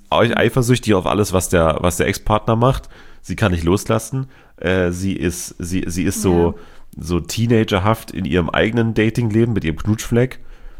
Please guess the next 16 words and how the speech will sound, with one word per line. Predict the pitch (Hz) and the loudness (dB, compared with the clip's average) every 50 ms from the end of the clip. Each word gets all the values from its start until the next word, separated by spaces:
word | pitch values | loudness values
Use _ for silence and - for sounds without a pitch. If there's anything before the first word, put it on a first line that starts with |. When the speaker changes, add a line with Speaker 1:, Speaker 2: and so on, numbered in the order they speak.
| - - - - - | -18 -18 -14 -4 0
Speaker 1:
Und | 104 120 131 127 | 0 2 2 0
sie, | - 120 117 113 113 113 - - | 0 2 4 4 4 4 2 -2
sie | - 85 92 101 101 104 104 - - - - - - - - - | -6 -6 -2 0 0 0 0 -2 -4 -8 -10 -10 -10 -8 -6 -4
hat | - 110 - - - | -2 -2 -4 -4 -2
irgendwie | - 107 113 120 120 113 | -2 0 2 2 2 2
doch | - - 135 - - | 2 2 0 0 2
noch | 101 92 87 - | 0 2 2 4
Hoffnungen, | 110 110 - - 107 101 98 98 95 | 2 2 2 2 2 2 4 4 4
dass | 87 98 95 - - | 4 2 0 0 -2
es | 95 - | -2 0
doch | 123 120 123 | 0 2 2
wieder | 120 107 90 | 4 4 4
was | 90 90 - - | 2 2 0 2
wird | 113 151 - - | 0 0 0 0
anscheinend, | 69 78 76 - 78 73 76 78 71 | -4 -4 -4 -2 0 0 0 0 0
ja. | 78 71 71 73 78 - | 0 0 2 0 0 -4